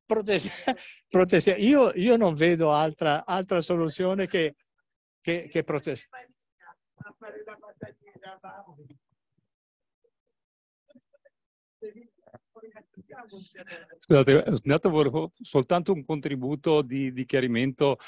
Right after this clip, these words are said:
Speaker 2: per, per la terminologia, no? Eh, nel senso che, eh,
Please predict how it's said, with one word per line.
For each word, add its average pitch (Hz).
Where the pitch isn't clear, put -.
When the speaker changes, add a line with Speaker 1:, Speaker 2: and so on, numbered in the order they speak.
Speaker 2:
per, 131
per 135
la 123
terminologia, 120
no? 131
Eh, 135
nel 151
senso 131
che, 120
eh, 131